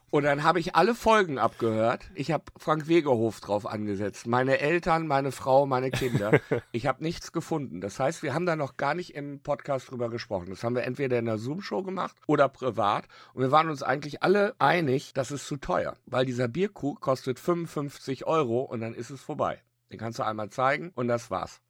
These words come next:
Dann habe ich gedacht, "Ah, warte mal, ich habe mir das Ding noch gekauft." <laughs> Aber als Glas. Eine Colaflasche kann man kaufen, die liegt bei zwanzig Euro. Ein Glas sieht so aus wie ein Glas, das wir hier im Schrank haben. Ja, gibt's auch bei Ikea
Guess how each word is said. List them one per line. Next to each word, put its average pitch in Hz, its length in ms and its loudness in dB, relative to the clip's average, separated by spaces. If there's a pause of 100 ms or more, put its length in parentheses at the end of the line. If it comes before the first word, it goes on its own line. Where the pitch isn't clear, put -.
(160)
Dann 180 400 8
habe 131 140 2
ich - 100 -4
gedacht, 120 380 -2
"Ah, 104 160 0
warte 175 160 0
mal, 98 280 -2
ich 117 200 -2
habe - 120 -2
mir 117 60 -2
das 107 160 -6
Ding 127 160 -4
noch 110 220 -4
gekauft." - 480 -8 (600)
<laughs> - 640 -8
Aber 117 280 4
als 107 220 -2
Glas. 131 560 6 (360)
Eine 104 100 -10
Colaflasche 175 720 -2
kann 160 180 -6
man 143 140 -8
kaufen, 147 500 -8
die 123 60 -8
liegt 120 260 -2
bei 113 140 0
zwanzig 160 600 -4
Euro. 143 420 -4 (520)
Ein 147 180 2
Glas 156 220 4
sieht 156 180 -6
so 151 160 -2
aus 123 360 2
wie 127 180 -2
ein 120 200 -2
Glas, 120 260 4
das 120 180 -6
wir 123 100 0
hier 113 140 -2
im 110 80 -6
Schrank 139 380 -4
haben. 165 340 -4 (140)
Ja, 110 140 0
gibt's 110 180 -8
auch 107 140 2
bei 107 120 2
Ikea 131 540 0